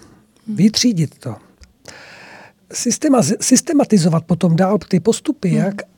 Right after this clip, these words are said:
Speaker 2: to už taky
Speaker 1: No.
Speaker 2: potom ne-, a tam nás to odradí a zastavíme se a pak jdeme a jdeme po starých cestách, které nakonec nevedou
Speaker 1: Hmm.
Speaker 2: vždycky k tomu, k, mm, potřebnému úspěchu. Takže já budu moc rád, když budeme pokračovat.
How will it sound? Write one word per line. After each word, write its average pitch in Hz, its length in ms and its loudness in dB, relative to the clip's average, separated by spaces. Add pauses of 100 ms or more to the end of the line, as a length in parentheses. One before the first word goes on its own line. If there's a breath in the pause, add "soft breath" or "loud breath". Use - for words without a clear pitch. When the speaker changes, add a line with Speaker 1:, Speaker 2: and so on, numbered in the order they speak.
(240)
Speaker 2:
to 135 220 0
už - 520 -4
taky - 260 -4
Speaker 1:
No. 208 80 -2
Speaker 2:
potom 165 260 -2
ne-, 170 140 0
a 151 140 -2
tam 165 200 0
nás 185 200 0
to 240 140 2
odradí 156 440 0
a 143 60 -2
zastavíme 165 540 -2
se 196 160 -2
a 151 160 -8
pak 151 200 -4
jdeme 156 340 0
a 165 80 -6
jdeme 151 200 0
po 143 120 -6
starých 175 380 -4
cestách, 131 560 -8 (600 soft breath)
které 160 200 -2
nakonec 160 580 -4
nevedou 160 400 0
Speaker 1:
Hmm. 170 80 2
Speaker 2:
vždycky 165 460 2
k 165 80 -18
tomu, 170 480 2 (180)
k, - 180 -20
mm, 175 200 4
potřebnému 165 600 2
úspěchu. 160 540 -4 (560 loud breath)
Takže 143 220 2
já 185 60 8
budu 226 180 6
moc 240 180 2
rád, 175 300 0
když 185 120 0
budeme 202 240 -2
pokračovat. 131 580 -4